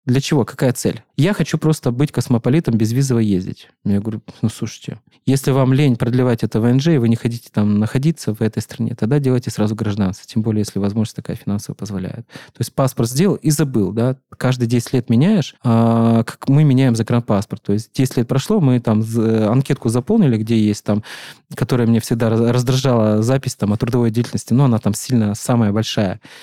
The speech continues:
ты все это вносишь, оплачиваешь пошлину и получаешь новый загранпаспорт. Также и с европейским паспортом. Ты оплачиваешь госпошлину, там,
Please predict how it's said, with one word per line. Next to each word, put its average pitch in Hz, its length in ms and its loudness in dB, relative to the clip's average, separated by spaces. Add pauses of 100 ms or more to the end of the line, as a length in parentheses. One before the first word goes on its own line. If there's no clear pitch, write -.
(380)
ты 143 80 0
все 139 160 0
это 123 160 0
вносишь, 156 480 2 (420)
оплачиваешь 143 480 -4
пошлину 127 520 2
и 110 40 2
получаешь 123 400 -2
новый 113 140 2
загранпаспорт. 101 720 -4 (340)
Также 170 320 0
и 156 80 4
с - 160 -6
европейским 147 560 0
паспортом. 110 560 -8
Ты 135 220 2
оплачиваешь 110 440 -2
госпошлину, 127 800 0
там, 95 380 -4